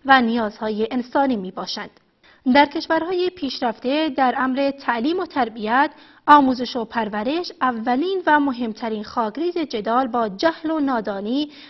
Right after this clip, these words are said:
و خط مقدمی برای ایجاد دگرگونی‌های علمی به حساب می‌آید. از آنجایی که اولین جرقه‌های اندیشیدن در مدارس زده می‌شوند و شکوفا می‌گردند، جهان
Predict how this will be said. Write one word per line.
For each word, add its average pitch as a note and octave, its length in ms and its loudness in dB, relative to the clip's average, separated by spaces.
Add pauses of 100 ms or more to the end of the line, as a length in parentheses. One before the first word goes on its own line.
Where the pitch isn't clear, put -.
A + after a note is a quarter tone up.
(100)
و B3 60 2
خط A3+ 300 -6
مقدمی A#3+ 640 -2
برای A#3+ 480 -2
ایجاد C4 380 -2
دگرگونی‌های A#3+ 1000 -4 (100)
علمی A3 360 -4
به A3+ 100 -8
حساب - 340 -12
می‌آید. G3+ 420 -10 (960)
از D#4+ 160 6
آنجایی F4 300 2
که F#4 200 -6
اولین C#4 440 4
جرقه‌های C4+ 580 0
اندیشیدن B3 640 -2
در A#3 200 0
مدارس A3 480 -2
زده B3+ 240 -4
می‌شوند A3 520 0 (300)
و A#3 100 0
شکوفا A3+ 540 -4
می‌گردند، G#3 580 -2 (520)
جهان A#3+ 320 2